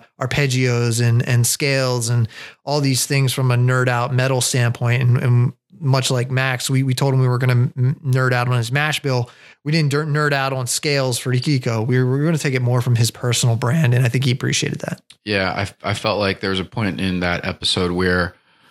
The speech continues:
Speaker 2: we were talking about the dynamic that happens within groups of creative people. And, you know, uh, you and I deal with that day to day with teams that we work on, and, you know, people
Speaker 1: Huge
Speaker 2: come up
Speaker 1: insights.
Speaker 2: with ideas. And
Speaker 1: Yeah.
Speaker 2: it's like, you, you have to get to a point where you're saying,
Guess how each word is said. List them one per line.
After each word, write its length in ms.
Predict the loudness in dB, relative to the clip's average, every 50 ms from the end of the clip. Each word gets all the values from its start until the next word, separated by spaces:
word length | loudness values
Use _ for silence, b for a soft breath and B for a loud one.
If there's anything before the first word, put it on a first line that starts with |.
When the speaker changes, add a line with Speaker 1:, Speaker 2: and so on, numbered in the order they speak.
| b b
Speaker 2:
we 100 | -4 -2
were 120 | -2 -2 -2
talking 360 | -2 -2 -2 -2 -2 -4 -4
about 480 | -4 -2 -2 0 0 0 -2 -2 -4 -8 -10 -8
the 100 | -6 -6
dynamic 800 | -4 -2 -2 -2 0 0 0 0 0 0 0 0 -2 -2 -4 -6
that 160 | -6 -4 -4
happens 480 | -2 -2 -2 -2 -4 -4 -4 -4 -4
within 760 | -4 -6 -6 -4 -4 -2 -2 0 0 -2 -2 -4 -4 -6 -8 -10 -10 -6
groups 540 | -4 -2 0 0 0 0 0 0 0 -2 -4 -8 -8
of 140 | -8 -8 -6
creative 400 | -4 -2 -2 0 0 -2 -4 -4
people. 540 | -4 -6 -4 -2 0 0 0 0 0 -2 -6 -6
And, 540 | -4 -2 0 0 0 0 0 -2 -4 -6 -8 b b b b b b b _
you 80 | -4 -2
know, 280 | 0 0 0 0 0
uh, 260 | 0 0 0 0 0 0
you 180 | 0 0 0
and 100 | 0 0
I 80 | 0 0
deal 180 | 0 0 0
with 120 | 0 -2 -2
that 400 | -2 -2 -2 -2 -2 -6 -10 _
day 140 | -6 -4 -2
to 80 | -2 0
day 220 | 0 0 0 0
with 240 | 0 0 -2 -4 -4
teams 260 | -4 -4 -2 -2 -2 -4
that 80 | -4
we 120 | -2 -2 0
work 300 | 0 0 -2 -2 -2 -2
on, 360 | -2 -2 0 0 0 0 0
and, 260 | -2 -2 -2 -4 -4
you 60 | -4
know, 140 | -4 -4 -4
people 220 | -2 -2 -2 -2 -2
Speaker 1:
Huge 80 | 0 0
Speaker 2:
come 80 | 0
up 60 | 2
Speaker 1:
insights. 240 | 2 2 2 0 0
Speaker 2:
with 80 | -2 -2 0
ideas. 440 | 0 0 0 0 -2 -6 -10 -8 -4
And 60 | -2
Speaker 1:
Yeah. 100 | -2 0
Speaker 2:
it's 80 | 0 0
like, 240 | -2 -4 -4 -6 _ _ _ _
you, 140 | -8 -6 -4
you 200 | -2 -2 -2 0
have 320 | 0 0 0 -2 -2 -4 -6
to 180 | -4 -4 -4 -2
get 220 | -2 -2 -4 -4
to 160 | -4 -2 -2 -2
a 60 | -4
point 360 | -4 -4 -4 -2 -2 -2 -2
where 140 | -2 -2 -2
you're 140 | 0 0 0
saying, 560 | 0 0 0 0 -2 -2 -2 -4 -6 -8